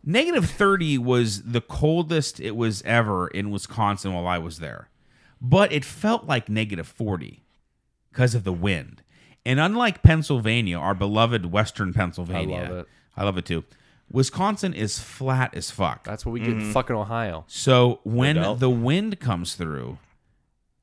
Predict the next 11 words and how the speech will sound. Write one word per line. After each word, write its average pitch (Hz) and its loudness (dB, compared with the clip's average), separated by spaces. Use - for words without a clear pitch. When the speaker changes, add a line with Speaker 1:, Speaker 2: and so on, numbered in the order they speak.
Speaker 1:
i-, 101 -4
it 131 -2
cuts - 0
you 127 2
like 104 -2
a 95 -4
knife. 92 -4
Speaker 2:
Mm-hmm. 98 -8
Speaker 3:
Yeah. 80 -6
Speaker 1:
Like, 101 -4
literally, 156 2